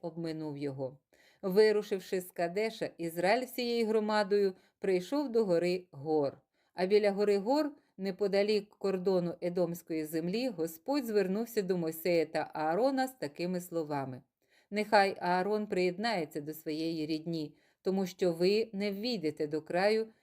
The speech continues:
який я дав ізраїльським нащадкам, оскільки біля вод Меріви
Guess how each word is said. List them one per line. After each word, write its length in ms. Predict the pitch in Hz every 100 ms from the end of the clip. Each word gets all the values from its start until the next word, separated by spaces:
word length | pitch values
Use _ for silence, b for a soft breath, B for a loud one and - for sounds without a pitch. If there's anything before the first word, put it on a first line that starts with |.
| B
який 480 | 180 180 220 262 240
я 140 | 202
дав 440 | 170 180 190 185
ізраїльським 600 | 180 165 160 175 - 170 175
нащадкам, 760 | 170 - 202 170 - - 143 _ _ _ _ _ -
оскільки 600 | 190 - 226 220 220 185
біля 300 | 180 185 180
вод 280 | 185 196
Меріви 600 | 170 170 175 233 240 156